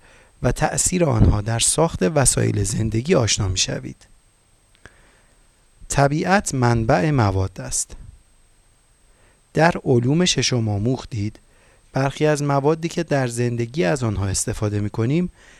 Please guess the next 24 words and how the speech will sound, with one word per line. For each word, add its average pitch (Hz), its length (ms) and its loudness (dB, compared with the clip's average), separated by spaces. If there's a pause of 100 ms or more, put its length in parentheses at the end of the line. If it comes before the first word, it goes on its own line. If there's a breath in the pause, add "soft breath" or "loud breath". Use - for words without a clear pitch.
(240 soft breath)
در 131 160 2
طبیعت 131 540 0
یافت 98 280 -2
می‌شوند 92 640 0 (840 soft breath)
و 113 120 2
برخی 131 440 2
از 165 160 6
آنها 110 320 4
را 98 300 -2 (400 soft breath)
می‌توان 131 420 2
مستقیماً 143 640 2
از 120 280 2
زمین، 107 480 0 (560 soft breath)
آب 170 300 8
و 180 220 6
هوا 117 340 2
جدا 107 340 2
کرد 101 360 -6
و 131 60 0
به 127 120 -2
کار 98 280 -6
برد. 139 320 -14 (760 soft breath)
شکل - 400 0
یک 120 440 0